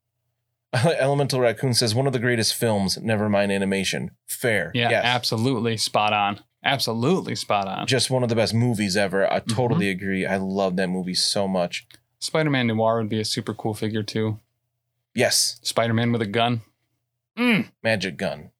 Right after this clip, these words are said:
Speaker 1: No, no,
Speaker 2: No.
Speaker 1: not a magic gun.
Speaker 2: No, he has the same guns as the Hood. They're also not magic.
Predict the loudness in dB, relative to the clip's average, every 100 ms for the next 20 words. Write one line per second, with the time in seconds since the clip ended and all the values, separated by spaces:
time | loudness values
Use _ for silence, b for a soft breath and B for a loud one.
0 | _ -4 -2 0 2 2 0 0 -2 -4
1 | -6 0 0 0 -2 0 2 0 0 2
2 | 2 0 2 2 0 0 0 2 2 0
3 | -6 -4 0 0 2 0 2 0 0 -4
4 | -2 0 0 0 0 -2 -4 -4 -4